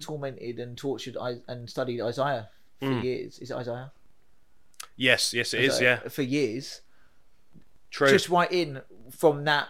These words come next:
Speaker 1: we distilled some of his blood or some, some of
Speaker 2: True,
Speaker 1: that
Speaker 2: yeah.
Speaker 1: full science. Like, I'd have been, yeah, okay.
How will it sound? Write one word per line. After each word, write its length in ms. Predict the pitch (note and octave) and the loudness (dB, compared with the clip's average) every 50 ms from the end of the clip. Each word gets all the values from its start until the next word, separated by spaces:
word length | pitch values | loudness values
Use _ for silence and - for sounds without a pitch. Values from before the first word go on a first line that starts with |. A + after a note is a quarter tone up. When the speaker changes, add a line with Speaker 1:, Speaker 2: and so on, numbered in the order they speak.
| - | -6
Speaker 1:
we 120 | D3+ C#3+ C3 | -6 -6 -4
distilled 640 | A#2+ C#3+ C3+ - - - D3+ C#3+ C3+ C3+ C3 B2 - | -4 -6 -8 -8 -4 -2 0 2 2 0 0 -4 -4
some 200 | - D3+ C3+ C3+ | -6 -4 -4 -4
of 100 | B2+ B2+ | -4 -6
his 140 | C3+ A#2+ | -6 -6
blood 340 | - - C#3+ C3 C3 B2+ B2+ | -2 2 4 4 4 4 0
or 80 | B2+ A#2+ | -2 -6
some, 300 | - - E3+ D#3+ D3+ - - | -4 -6 -6 -6 -8 -10 -6
some 180 | - - A3+ G#3+ | -4 2 6 6
of 40 | A#3+ | 8
Speaker 2:
True, 80 | B3 A3+ | 8 6
Speaker 1:
that 140 | G3+ - D3 | 6 4 4
Speaker 2:
yeah. 260 | F#3+ A3 G#3+ D#3+ - | 2 4 4 2 2
Speaker 1:
full 240 | - - G3+ F3+ E3+ | 2 0 -2 -2 -2
science. 340 | - - F#3+ F3+ F3+ D#3+ C#3+ | -2 0 0 0 0 -2 -4
Like, 120 | B2+ - - | -4 0 4
I'd 140 | C#3+ D3+ D3 | 4 4 6
have 60 | B2 | 4
been, 240 | C#3+ C3+ C3+ C3 - - | 0 -2 -2 -8 -14 -6
yeah, 220 | - E3+ F3 F3 E3+ | -2 0 2 2 2
okay. 240 | E3+ C#3 D3+ E3+ | 0 0 -4 -4